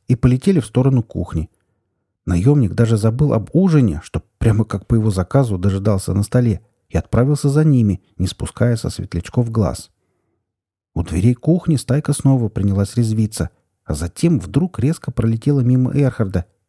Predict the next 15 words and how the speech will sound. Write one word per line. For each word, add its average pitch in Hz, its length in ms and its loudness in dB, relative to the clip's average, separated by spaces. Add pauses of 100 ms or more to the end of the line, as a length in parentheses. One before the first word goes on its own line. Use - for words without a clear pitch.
(180)
и - 80 -16
Гал 131 420 0
снова 107 440 -2
изменился. 92 640 -4 (1160)
Теперь - 420 -2
Эрхард 139 400 0
стоял 123 340 0
посреди 110 460 -2
стеллажей 98 560 0
с - 80 -12
книгами 110 640 0
в - 60 -20
какой-то - 360 -2
большой 92 380 -2
библиотеке. 98 720 -4